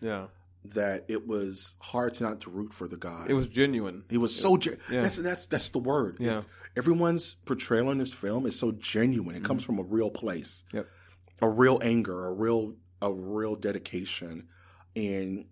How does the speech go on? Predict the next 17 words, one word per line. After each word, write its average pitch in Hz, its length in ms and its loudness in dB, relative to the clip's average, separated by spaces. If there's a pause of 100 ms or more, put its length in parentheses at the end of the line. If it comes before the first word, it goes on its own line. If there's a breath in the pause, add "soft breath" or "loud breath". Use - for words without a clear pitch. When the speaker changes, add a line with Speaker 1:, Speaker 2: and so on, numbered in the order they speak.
(300)
Speaker 2:
he, - 180 -16
he's 139 300 0
at 113 140 4
a 110 40 2
museum. 98 640 -2 (140)
I 110 60 -4
think 262 160 -4
it's - 120 0
England. 98 460 -6 (120)
Is - 140 -6
where 139 100 4
Speaker 1:
Yeah, 131 60 8
Speaker 2:
they 117 80 4
Speaker 1:
London. 113 240 2
Speaker 2:
are. 107 40 -6
Speaker 1:
Yeah, - 60 -8
it's - 100 -12